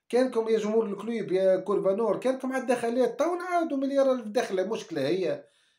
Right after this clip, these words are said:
المشكلة هي دخلة، تو نعملوا دخلات، آلاف الدخلات. تهنيوا على كلوب أفريكا، تهنيوا يا ولادي، شجعوا وما ثم حتى مشكل، ولكن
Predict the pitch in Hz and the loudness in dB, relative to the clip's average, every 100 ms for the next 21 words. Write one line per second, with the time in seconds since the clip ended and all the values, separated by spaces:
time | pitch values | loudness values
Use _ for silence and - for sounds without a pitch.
0 | _ 165 262 - 180 165 185 139 196 175 | _ -4 -4 -4 -6 -2 -2 0 -2 -4
1 | 160 285 339 330 311 247 190 190 190 175 | -2 0 0 0 -4 -2 -4 -2 -4 -4
2 | 196 180 - 180 185 - 143 156 156 151 | -2 -2 0 0 0 -2 -6 -6 -4 -4
3 | 139 175 254 294 214 214 226 214 196 190 | -2 -4 0 -2 -2 -6 -8 -6 -6 -6
4 | 190 185 113 - _ _ _ _ 175 247 | -2 -2 -2 -8 _ _ _ _ 0 2
5 | 269 269 202 202 214 226 208 208 196 - | 2 2 4 4 4 2 0 -6 -6 -4
6 | 233 156 175 208 202 - _ _ - 190 | -4 -4 -4 -4 -6 -12 _ _ -6 -4
7 | 226 208 180 185 175 202 208 208 202 - | -2 -2 -4 -4 -4 -4 -6 -4 -6 -6
8 | _ _ - 160 190 214 214 202 202 | _ _ -4 0 0 0 -2 -6 -8